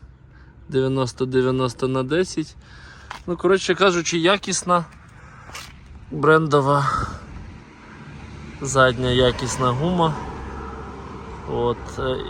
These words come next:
Індонезія, зроблена в Індонезії. В принципі, на сьогодні це одна із самих таких якісних. Так, в чудовому стані гальма, рідний амортизатор, в красивому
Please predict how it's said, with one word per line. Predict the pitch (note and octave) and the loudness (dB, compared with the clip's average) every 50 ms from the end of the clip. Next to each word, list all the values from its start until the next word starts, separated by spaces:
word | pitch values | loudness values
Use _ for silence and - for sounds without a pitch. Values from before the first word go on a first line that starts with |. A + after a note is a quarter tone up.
| - | -6
Індонезія, | C#3 C3 B2+ A#2+ C3 C#3 C3+ C#3 C#3 C3+ C3 A#2+ A#2 B2 B2+ B2 A#2+ B2 B2 | -4 -4 0 2 4 4 4 4 4 4 4 2 2 2 2 2 2 0 -2
зроблена | - C3+ B2+ C3 B2 B2 C3 B2+ B2+ B2+ B2+ | 0 2 2 2 4 2 2 2 2 2 0
в | |
Індонезії. | B2+ B2+ B2+ A#2+ C3 C3+ D3+ F3+ F#3+ F#3 E3 D#3+ D#3 D3+ D3 C#3 | 0 0 0 0 0 0 2 2 2 0 0 0 -2 0 0 -2
В | B2+ - | -2 -6
принципі, | - C#3 C#3+ D3 C#3 - - C#3 B2+ C3+ C3+ C3 B2 - - - - - - - - - - - - - - - | -6 -4 -4 -4 -4 -6 -8 -8 -6 -4 -2 -4 -4 -4 -10 -20 -20 -20 -20 -20 -20 -20 -20 -20 -20 -18 -10 -6
на | C3+ C3 | -6 -6
сьогодні | B2 - - D3 C#3+ D3+ E3+ E3+ D#3 D#3 D3+ C#3 | -4 -2 0 0 2 2 2 0 0 -2 -4 -4
це | - - C#3 C3 | -4 0 0 0
одна | C3 B2 C3+ C#3 C#3+ C#3 | 0 2 0 0 0 0
із | C3+ B2+ | 0 -2
самих | - - C#3 C3+ C3 C3 A#2+ - | -2 0 0 0 0 -2 -6 -6
таких | - B2+ A#2 - C3+ C3 A#2+ - - - - - - - - - - - - - - - - - - - - - - - - - | -8 -8 -6 -4 -6 -6 -6 -8 -14 -20 -20 -20 -20 -20 -20 -20 -20 -20 -20 -20 -20 -20 -20 -20 -20 -20 -20 -20 -20 -18 -12 -6
якісних. | A#2+ B2 A#2+ A#2+ A#2 - A#2+ A2+ G#2 - - A#2+ A#2 A2 - - - - - - - - - - - - - - - - | 0 2 2 2 2 0 -4 -8 -8 -8 -8 -8 -8 -8 -10 -12 -18 -18 -20 -20 -20 -20 -20 -20 -20 -20 -20 -20 -8 -4
Так, | - B2 A2+ | -2 -2 -2
в | - | -2
чудовому | - - C#3+ C#3+ D#3+ D#3+ D3 D3 C#3+ C#3 C3 B2 | -6 -6 -2 0 2 2 2 2 0 -2 -2 -4
стані | - - C#3+ C3+ C3+ C3+ C3 B2+ | -2 0 0 0 0 0 -2 -2
гальма, | C3 D3 F3 F#3+ F#3+ F3+ E3+ E3 E3 D#3 C#3+ - - | 0 2 2 2 2 2 2 2 2 0 -2 -6 -6
рідний | D3 C#3 C3+ C3+ C3+ B2+ B2+ B2 B2 | -4 -2 0 0 0 0 0 0 0
амортизатор, | B2 B2 B2 A#2+ A#2 - C#3+ C3+ C3 E3 F3 F#3 - - E3+ D#3 D3 - - - - - - - - - - - - - - - | 2 2 2 0 0 0 -2 0 4 4 4 4 4 4 2 2 0 -2 -10 -12 -12 -12 -10 -10 -10 -12 -12 -14 -14 -14 -14 -8
в | - | -2
красивому | - D3+ D3+ D3+ - - D#3+ D#3 C#3+ C#3 C#3 C3+ C3+ C3 B2 | 0 2 2 2 0 0 2 2 2 2 0 0 0 -2 -2